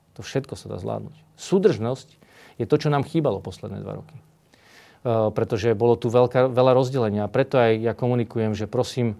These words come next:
stráňme sa štiepenia, stráňme sa rozdelenia. Bu-, buďme vďační, akú máme jednotu a chráňme si ju, lebo vtedy sme silní, po prvé. Po druhé, vtedy si vieme pomôcť, vtedy to zve-, vieme zvládnuť o mnoho rýchlejšie.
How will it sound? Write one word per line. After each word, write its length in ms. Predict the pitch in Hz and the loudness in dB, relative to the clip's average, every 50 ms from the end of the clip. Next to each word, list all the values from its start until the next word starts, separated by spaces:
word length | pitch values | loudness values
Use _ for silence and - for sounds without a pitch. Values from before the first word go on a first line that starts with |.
| - - | -10 -16
stráňme 520 | - - - - 131 135 160 185 175 123 | -18 -14 -8 -6 -4 -4 -2 -4 -4 -6
sa 240 | - - - 104 98 - _ | -8 -10 -12 -16 -16 -18 _
štiepenia, 680 | - - - - 135 131 127 - - 117 107 104 101 | -16 -16 -8 -4 -2 -2 -2 -2 -4 -4 -4 -6 -6
stráňme 360 | - - 139 147 185 202 185 | -8 -8 -8 -6 -4 -4 -6
sa 200 | 147 - 113 104 - _ _ - | -6 -6 -10 -12 -14 _ _ -6
rozdelenia. 600 | 123 139 151 139 151 151 123 107 101 101 98 101 - - - - - - _ _ | -2 0 0 0 0 0 -2 -2 -2 -4 -6 -10 -14 -20 -20 -20 -20 -20 _ _
Bu-, 160 | - 135 143 143 | -2 -2 -2 0
buďme 320 | 147 151 156 151 147 131 | 2 2 2 4 2 2
vďační, 360 | 120 156 165 180 175 - 151 | 4 4 2 2 2 0 0
akú 200 | 143 127 - 135 | 0 0 -2 -4
máme 240 | 135 131 135 127 120 | -4 -2 -2 0 -2
jednotu 280 | 120 127 135 135 - 127 | -2 -2 -2 -2 0 -2
a 80 | 113 | -2
chráňme 400 | - - 139 151 180 190 170 131 | -2 -2 -2 0 0 0 0 -2
si 240 | 104 - - 110 104 | -2 -4 -8 -8 -6
ju, 160 | 110 143 165 - - - - - - - - _ | -6 -6 -8 -10 -16 -20 -20 -20 -20 -20 -10 _
lebo 160 | 123 120 120 | -2 0 0
vtedy 320 | 117 - - - 180 175 175 | -2 -2 0 0 0 0 0
sme 200 | - - 139 120 | -2 -4 -6 -6
silní, 560 | - - 160 175 160 120 104 104 135 190 - - _ _ | -4 -4 -4 -2 -2 -2 -4 -4 -6 -8 -12 -16 _ _
po 120 | - 113 | -6 -6
prvé. 360 | - - 113 107 117 139 170 165 - _ - - - - _ _ | -4 -4 -4 -4 -4 -6 -6 -10 -14 _ -20 -20 -20 -20 _ _
Po 160 | - 139 147 143 | 2 4 4 4
druhé, 480 | 165 160 139 139 139 139 139 139 135 | 4 4 4 4 4 4 2 0 -2
vtedy 240 | - - 156 151 160 | -2 0 0 0 0
si 160 | 156 - 151 | 0 -2 -2
vieme 240 | 139 147 143 131 - | -2 -2 -2 -2 -4
pomôcť, 480 | - 113 110 110 117 131 - - - - | -4 -6 -6 -6 -6 -8 -10 -14 -16 0
vtedy 240 | - 151 147 156 | 4 4 4 6
to 80 | 156 165 | 4 2
zve-, 200 | 131 123 143 139 | 2 4 2 0
vieme 200 | 127 139 143 143 135 | 2 2 0 0 0
zvládnuť 360 | - 139 131 127 135 131 123 | 0 0 0 0 0 -2 -2
o 80 | 123 127 | -2 -2
mnoho 160 | 135 127 127 | -2 -2 -2
rýchlejšie. 560 | 117 107 - - 113 104 - - 139 151 151 | -2 -4 -4 -6 -8 -8 -6 -8 -8 -8 -8